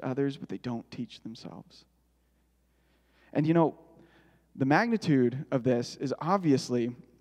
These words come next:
the lost are not gonna get saved because they're put off by the claims before they even hear 'em.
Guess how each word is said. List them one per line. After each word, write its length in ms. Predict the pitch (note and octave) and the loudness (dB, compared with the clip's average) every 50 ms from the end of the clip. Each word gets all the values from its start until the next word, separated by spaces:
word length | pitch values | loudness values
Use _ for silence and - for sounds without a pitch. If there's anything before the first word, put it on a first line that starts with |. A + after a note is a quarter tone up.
| _ _ - | _ _ -4
the 80 | B2+ B2 | -2 2
lost 600 | A#2+ C3 D#3 F#3+ F#3+ D3 B2+ B2 - - - - - _ _ _ _ | 2 4 6 6 6 4 4 2 -2 -8 -14 -16 -20 _ _ _ _
are 80 | C3 C3 | -2 0
not 240 | D3 E3+ F#3 F3+ E3+ | 2 2 2 2 0
gonna 120 | E3+ E3+ | 0 0
get 200 | D3+ D#3 C#3 - | 0 0 -2 0
saved 260 | - G#3 G#3+ A3 G3 | 0 2 2 2 2
because 220 | E3 D3 E3+ D3 D3 | 2 0 0 4 4
they're 100 | D3+ C#3 | 2 2
put 180 | - D3 F#3 | 4 2 2
off 300 | F#3 E3+ E3+ D#3 D3 - - - _ _ - | 4 4 4 2 0 -2 -10 -20 _ _ 0
by 80 | C#3+ | 0
the 80 | C#3 C3+ | 0 2
claims 280 | - F#3 F#3 F3 D#3+ | 0 -2 -2 -2 -4
before 220 | C#3+ C#3+ C3+ D3+ C#3+ | -6 -4 -2 0 0
they 120 | C#3 C3+ | 2 2
even 120 | C3+ B2+ B2+ | 0 0 -2
hear 220 | D3+ F3+ F#3+ F3 | -2 -2 -2 -2
'em. 180 | B2+ A#2+ A#2+ | -2 -2 -6